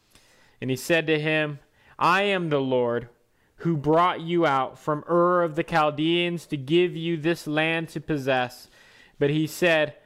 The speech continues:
"O Lord God, how am I to know that I shall possess it?" He said to him,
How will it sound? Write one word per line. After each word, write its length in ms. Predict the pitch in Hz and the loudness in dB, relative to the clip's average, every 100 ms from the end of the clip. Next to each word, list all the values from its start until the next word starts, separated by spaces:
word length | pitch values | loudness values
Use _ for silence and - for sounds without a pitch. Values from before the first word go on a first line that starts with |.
| _ _ - | _ _ -8
"O 200 | - 190 196 | 2 4 4
Lord 400 | 190 185 175 143 | 4 2 0 0
God, 380 | 131 120 117 - _ _ _ - | 0 2 -2 -6 _ _ _ -8
how 320 | 226 233 226 | -2 0 2
am 160 | 208 180 | 0 2
I 180 | 160 147 | 2 0
to 100 | 135 | -2
know 260 | 135 127 | -2 0
that 160 | 131 139 | 0 2
I 140 | 139 | 2
shall 260 | 143 - 147 | 0 -2 -2
possess 480 | - 131 135 135 - | -2 -2 -2 -2 -4
it?" 260 | 175 - _ _ _ _ | -6 -8 _ _ _ _
He 160 | - 165 | -2 -2
said 260 | - 170 | 0 0
to 120 | 156 160 | 0 -2
him, 280 | 165 160 | -2 -4